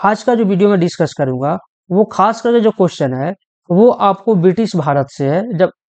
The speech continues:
इंडिया, ईस्ट इंडिया कंपनी आई, वास्को डी गामा जब पुर्तगाली ईस्ट कंपनी आई, तो किस टाइप से अधिकार किया, और जो इससे इंपॉर्टेंट क्वेश्चन है, वो सिर्फ इसमें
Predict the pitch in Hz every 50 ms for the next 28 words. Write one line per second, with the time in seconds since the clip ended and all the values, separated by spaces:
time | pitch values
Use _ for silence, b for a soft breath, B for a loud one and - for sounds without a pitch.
0 | _ _ 190 185 185 196 208 208 208 190 - - _ _ _ _ _ _ _ _
1 | _ _ 196 180 - - 202 185 196 196 190 - 185 170 165 185 185 190 196 -
2 | - 170 151 147 165 208 214 175 175 175 180 - - 190 175 170 165 175 175 180
3 | 185 180 185 - - 170 175 170 - 180 165 - 175 165 170 175 196 180 - -
4 | - - _ _ _ - 160 160 160 151 151 147 143 139 143 165 202 - _ _
5 | _ _ _ _ - 190 185 185 _ _ 233 240 240 233 - 208 196 185 - -
6 | 202 196 190 170 160 156 160 - 170 151 147 139 - - 143 151 165 190 208 -
7 | _ _ _ _ _ _ - 190 208 196 185 202 220 220 214 - - 247 269 254
8 | 240 233 220 208 208 202 - 247 247 233 - 175 160 - - 175 160 165 190 214
9 | 226 226 - - _ - 196 220 240 226 233 196 180 170 - 170 156 - 170 170
10 | 190